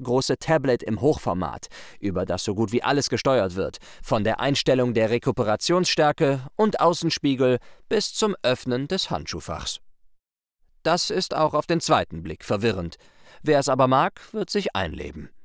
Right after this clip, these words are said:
Besonders doof ist die Lenkradverstellung.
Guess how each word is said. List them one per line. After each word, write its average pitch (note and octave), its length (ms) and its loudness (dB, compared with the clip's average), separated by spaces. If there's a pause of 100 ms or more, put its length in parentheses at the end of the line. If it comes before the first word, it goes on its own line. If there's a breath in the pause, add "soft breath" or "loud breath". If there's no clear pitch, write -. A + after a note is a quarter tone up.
(640)
Besonders E3 420 4
doof D#3 240 4
ist D#3+ 120 0
die D#3+ 80 2
Lenkradverstellung. A2+ 920 0